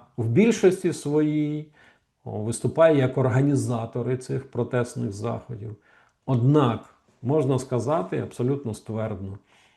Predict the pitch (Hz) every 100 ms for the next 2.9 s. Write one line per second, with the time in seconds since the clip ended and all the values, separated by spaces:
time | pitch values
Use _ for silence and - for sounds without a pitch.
0 | _ - 113 107 123 123 123 147 170 -
1 | 165 160 - _ _ - 135 139 143 165
2 | 165 165 127 - 147 147 139 139